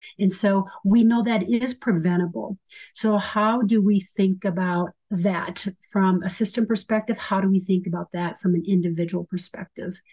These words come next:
You know, I think at the individual level, can't solve all the issues, nor that's the intent. It is to sort of make people think about,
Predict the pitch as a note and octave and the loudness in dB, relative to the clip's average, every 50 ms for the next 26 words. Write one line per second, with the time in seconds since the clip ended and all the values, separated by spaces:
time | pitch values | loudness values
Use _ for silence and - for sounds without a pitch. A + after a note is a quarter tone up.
0 | - - - - - - - - _ - G3+ F#3+ F#3+ F#3 F#3 - - _ _ _ | -20 -20 -20 -20 -20 -20 -20 -8 _ 2 2 4 4 2 0 -4 -8 _ _ _
1 | _ - G3 F#3+ - G#3+ F#3+ A3 G3 - G#3+ G3+ G3+ - A3 G#3+ G3+ G3+ F#3 F3 | _ -8 -4 0 0 0 0 0 -2 0 -2 -2 0 2 2 2 2 2 2 2
2 | F#3+ G3+ G3 F#3+ G3+ G#3 G3+ G3 G3 F#3+ F#3+ F#3+ F#3 F3+ E3+ F#3+ G#3 A3 A#3 A#3+ | 2 0 0 0 0 0 2 2 2 2 2 2 2 0 0 0 0 0 0 -2
3 | A#3+ - _ _ _ - - G#3 G3+ - - - - - - G#3+ G3 F#3+ G3 F#3 | -4 -8 _ _ _ -4 0 0 0 0 -2 -8 -14 -6 -2 0 2 2 2 2
4 | E3+ - _ F3 F3 F3 F#3 G3 G3+ A3+ A3 - - B3 A#3+ - - - C4+ C4+ | 0 -4 _ -4 -2 0 0 0 0 0 -2 -2 -2 -4 -2 -2 -2 -2 -2 -2
5 | C4 B3+ B3+ - - - - - - - - _ F#3+ G3 G3 F#3 F3+ F3+ F3 - | -2 -4 -4 -6 -10 -12 -14 -20 -20 -20 -6 _ 2 4 4 4 2 0 -2 -4
6 | _ _ _ - G3 D#3+ - - - - - G3 F#3 F3 E3+ E3+ - - G3+ G#3 | _ _ _ -8 -8 -8 -8 -10 -14 -6 -2 0 2 2 2 0 -2 0 2 2
7 | A#3 A#3+ - - - - - - - _ _ G#3 G3 F3+ F#3+ F#3 - - G3+ F3+ | 2 0 -2 -8 -16 -20 -20 -20 -20 _ _ -2 2 2 2 2 2 0 0 -2
8 | F3+ - G#3 F#3 F3+ E3+ D#3+ F#3 G3+ G3 G3 G#3 G#3 G3+ - - - G#3+ - G#3 | 0 0 0 2 2 2 2 4 4 6 6 4 2 0 -2 -4 -4 -2 -2 -2
9 | F#3+ - - G#3 F#3+ F#3 F#3+ F#3 F#3 G3+ G3 G3+ A3 - | -4 -2 0 0 2 2 2 0 -2 -2 -4 -4 -6 -8